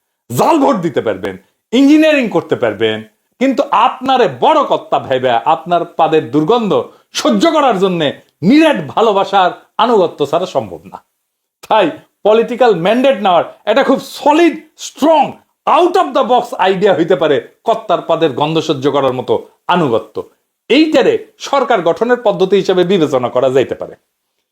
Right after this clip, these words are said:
আশা করি প্রফেসর ইউনূসের ঐক্যমত কমিশন এই বিষয়টা নিয়ে ভাববেন। পলিটিক্যাল পার্টিগুলো কে কত দুর্গন্ধযুক্ত পাদের গন্ধ জনগণকে খাওয়াইতে পারে,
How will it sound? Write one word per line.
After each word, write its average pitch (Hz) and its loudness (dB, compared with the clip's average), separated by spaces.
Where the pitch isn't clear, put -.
আশা 208 0
করি 233 -2
প্রফেসর 220 0
ইউনূসের 262 2
ঐক্যমত 208 -2
কমিশন 175 -2
এই 170 2
বিষয়টা 220 0
নিয়ে 202 0
ভাববেন। 104 -4
পলিটিক্যাল 277 2
পার্টিগুলো 247 0
কে 233 0
কত 214 0
দুর্গন্ধযুক্ত 208 0
পাদের 170 0
গন্ধ 170 0
জনগণকে 165 0
খাওয়াইতে - 0
পারে, 127 -2